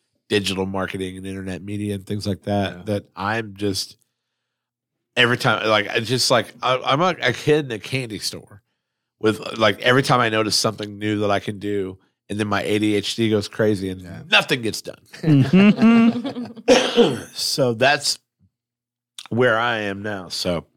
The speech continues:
Speaker 1: just keeping that centered and focused and always having somebody to bounce ideas off of. I really appreciate you guys for that. I appreciate you guys for coming out here tonight too.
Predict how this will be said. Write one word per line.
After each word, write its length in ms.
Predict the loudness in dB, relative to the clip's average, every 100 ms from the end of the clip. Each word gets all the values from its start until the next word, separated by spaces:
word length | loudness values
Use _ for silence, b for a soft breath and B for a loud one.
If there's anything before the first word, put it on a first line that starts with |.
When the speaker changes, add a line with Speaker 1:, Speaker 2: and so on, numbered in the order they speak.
| _
Speaker 1:
just 280 | 0 0 0
keeping 300 | 0 0 0
that 200 | -2 -2
centered 420 | -2 -2 0 -2
and 100 | -4 -6
focused 420 | -4 -2 -4 -4
and 80 | -2
always 220 | -2 0
having 240 | -2 -2
somebody 320 | -4 -4 -2 -4
to 60 |
bounce 300 | -4 -6 -6
ideas 320 | -4 -2 -2
off 160 | -2 -4
of. 140 | -4
I 40 | -4
really 240 | -4 -6
appreciate 380 | -6 -12 -14 -16
you 40 | -18
guys 180 | -18 -20
for 120 | -16
that. 200 | -16 -16 _ _ _ _ _ _
I 100 | 2
appreciate 380 | 4 4 4 4
you 40 | 4
guys 180 | 2
for 80 | 2
coming 220 | 0 2 4
out 120 | 2
here 180 | -2 -4
tonight 320 | -4 -8 -8
too. 280 | -4 -4